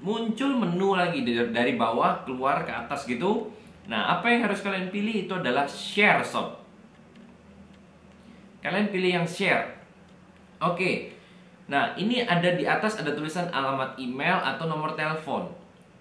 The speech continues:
Itu biasanya, itu kalian harus ketikan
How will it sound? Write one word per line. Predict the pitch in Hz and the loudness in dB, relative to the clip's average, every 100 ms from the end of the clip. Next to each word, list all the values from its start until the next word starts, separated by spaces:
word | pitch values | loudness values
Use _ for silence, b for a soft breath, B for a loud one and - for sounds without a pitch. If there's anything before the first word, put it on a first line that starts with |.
| - | -8
Itu | 156 175 - - 208 175 | -6 -4 -4 2 2 2
biasanya, | 120 110 - 120 127 156 165 - - - - - - - - - - - - B B B B - - - | 2 0 0 0 2 2 2 -2 -10 -20 -20 -20 -20 -20 -20 -20 -20 -20 -20 B B B B -20 -20 -14
itu | - 175 - 254 | -8 -6 -4 -2
kalian | 214 170 214 196 | 2 4 4 4
harus | 180 - | 2 0
ketikan | 185 180 170 208 208 | -4 -2 0 2 2